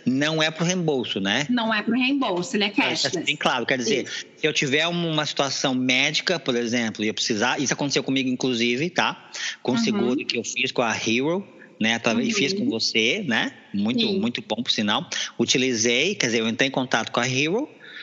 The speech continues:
Speaker 1: por WhatsApp, que eu achei maravilhoso, porque eu tava fora do meu país, né? Tava nos Estados Unidos.
Speaker 2: Uhum.
Speaker 1: E aí, ela autorizou, ela indicou o lugar que eu devia ir, eu fui lá e não tive que pagar nada.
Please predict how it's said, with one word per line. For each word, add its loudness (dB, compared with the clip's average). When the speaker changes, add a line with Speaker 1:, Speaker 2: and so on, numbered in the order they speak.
Speaker 1:
por 4
WhatsApp, 2
que -2
eu 2
achei 0
maravilhoso, 2
porque -4
eu -2
tava 0
fora 0
do -4
meu -2
país, 0
né? 0
Tava -6
nos -2
Estados -2
Unidos. -2
Speaker 2:
Uhum. 0
Speaker 1:
E 2
aí, -2
ela 0
autorizou, 0
ela 0
indicou -2
o 0
lugar 0
que -2
eu 2
devia 0
ir, 2
eu 0
fui -2
lá 0
e 0
não -2
tive -2
que -8
pagar 0
nada. -2